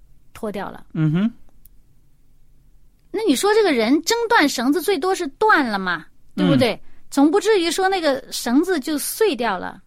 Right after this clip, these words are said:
Speaker 1: 对吧？然后你看这个他的口渴了，那上帝呢，从让地裂开，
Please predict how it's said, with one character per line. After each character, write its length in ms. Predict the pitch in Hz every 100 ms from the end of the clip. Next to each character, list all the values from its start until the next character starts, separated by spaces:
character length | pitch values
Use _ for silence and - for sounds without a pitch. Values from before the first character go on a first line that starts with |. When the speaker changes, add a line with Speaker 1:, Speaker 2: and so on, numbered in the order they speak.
| _ -
Speaker 1:
对 100 | 214
吧？ 220 | 170 165 - - - -
然 140 | - 349
后 160 | 440
你 140 | 311 240
看 280 | 359 330 262 -
这 140 | 320
个 120 | 277
他 220 | 254 - 311
的 80 |
口 260 | - - 240
渴 240 | 269 202
了， 160 | 165 160 - - -
那 100 | 233
上 280 | - 311 247
帝 120 | 262
呢， 120 | 208
从 200 | 190 233 - -
让 180 | 294 254
地 220 | 240 359 269
裂 240 | 311 247
开， 280 | - 190